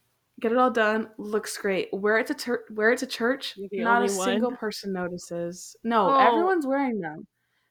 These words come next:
Speaker 1: But it just, like, it just wasn't enough to,
Speaker 2: Oh,
Speaker 1: it
Speaker 2: it
Speaker 1: just looked
Speaker 2: felt
Speaker 1: like I
Speaker 2: like
Speaker 1: was wearing
Speaker 2: wasted
Speaker 1: them.
Speaker 2: efforts.
Speaker 1: Yeah.
Speaker 2: That's so
Speaker 1: But I was so proud
Speaker 2: sad.
Speaker 1: of it. Like, it looked quite cool.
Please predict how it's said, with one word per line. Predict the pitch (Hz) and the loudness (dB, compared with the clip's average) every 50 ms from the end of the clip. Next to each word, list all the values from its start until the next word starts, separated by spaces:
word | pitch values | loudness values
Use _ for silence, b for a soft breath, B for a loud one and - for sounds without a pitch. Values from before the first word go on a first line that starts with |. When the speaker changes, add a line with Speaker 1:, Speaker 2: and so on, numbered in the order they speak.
| _ _ _ _ _ _ _ _ _ _ | _ _ _ _ _ _ _ _ _ _
Speaker 1:
But | - 277 294 | 0 2 2
it | 285 | 2
just, | 285 320 302 - - | 0 -2 -2 0 0
like, | 330 285 240 - - _ _ _ _ _ | -2 -2 -2 -6 -12 _ _ _ _ _
it | - 254 254 254 | 4 4 4 4
just | 262 262 - 240 | 0 -4 -4 -4
wasn't | 208 220 220 220 220 220 220 220 214 214 - - _ _ _ _ _ _ - | -2 0 0 2 2 4 4 4 2 0 -4 -12 _ _ _ _ _ _ -6
enough | 214 226 233 226 226 226 220 - - - - - | -4 -2 0 0 0 -2 -6 -12 -18 -20 -20 -12
to, | - 214 202 190 185 190 185 - _ _ | -10 -8 -6 -6 -6 -8 -10 -14 _ _
Speaker 2:
Oh, | - 208 208 202 202 202 | -2 0 2 2 2 2
Speaker 1:
it | 196 | 0
Speaker 2:
it | |
Speaker 1:
just | 202 226 - | -2 -4 -2
looked | - | -2
Speaker 2:
felt | 233 226 | 0 2
Speaker 1:
like | 233 226 | 2 2
I | |
Speaker 2:
like | 220 | 2
Speaker 1:
was | 202 190 | 0 -2
wearing | 196 202 202 214 | -2 0 0 0
Speaker 2:
wasted | 202 185 180 220 202 | 0 0 -4 -4 -6
Speaker 1:
them. | - - | -6 -6
Speaker 2:
efforts. | 180 190 196 _ - 202 208 208 214 202 - - - - - - _ _ _ _ _ _ _ _ _ _ _ _ _ _ _ _ _ - | -8 -8 -8 _ -8 -6 -6 -6 -6 -8 -10 -14 -16 -16 -16 -18 _ _ _ _ _ _ _ _ _ _ _ _ _ _ _ _ _ -6
Speaker 1:
Yeah. | 208 202 190 190 185 185 180 180 185 180 185 - _ _ _ _ - | -4 -2 -2 -2 -2 -4 -4 -6 -6 -8 -10 -12 _ _ _ _ -14
Speaker 2:
That's | 247 233 - | -14 -12 -8
so | - 240 | -8 -4
Speaker 1:
But | 240 320 330 | 2 4 4
I | 339 | 4
was | 370 196 | 4 4
so | 185 247 220 | 4 4 4
proud | 170 - 214 226 277 | 4 4 2 2 2
Speaker 2:
sad. | 233 | 2
Speaker 1:
of | 190 165 | 0 -2
it. | 156 170 - - - | -4 -4 -6 -6 -6
Like, | 214 208 | -6 -4
it | - 185 190 | -4 -2 -2
looked | 254 330 - - - | -2 -4 -4 -8 -8
quite | - 185 160 - | -6 -6 -6 -6
cool. | - - 220 190 - 170 196 - - | -6 -6 -6 -4 -4 -6 -8 -10 -16